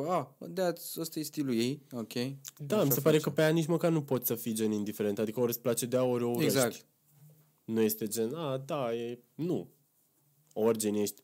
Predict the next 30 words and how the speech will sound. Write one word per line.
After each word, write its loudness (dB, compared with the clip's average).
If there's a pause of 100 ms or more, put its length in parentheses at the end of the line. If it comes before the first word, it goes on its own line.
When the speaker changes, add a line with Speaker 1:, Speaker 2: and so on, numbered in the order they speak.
(120)
Speaker 2:
pă, 4 (560)
e -2
un -2
geniu -2
femeia -6
asta. -8 (140)
Speaker 1:
Da. -2
Speaker 2:
Și -12
chiar -2
este -8
un -8
geniu, -8
efectiv. -16 (1200)
Ori 6
ești, -2 (300)
iu, 0
ciudata 0
aia 2
e 4
nebună, 2
Speaker 1:
<laughs> 0
Speaker 2:
ce 2
face 0
ea, 0 (640)
iese 0
cu -8
carnea 0
pe 0
ea, 2
săraca. -2